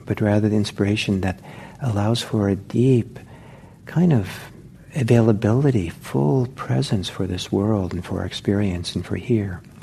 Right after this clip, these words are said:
so that we're ready to be changed. We're happy.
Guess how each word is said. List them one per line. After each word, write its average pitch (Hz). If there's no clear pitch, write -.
so 143
that 107
we're 107
ready 104
to 113
be 104
changed. 98
We're 123
happy. 104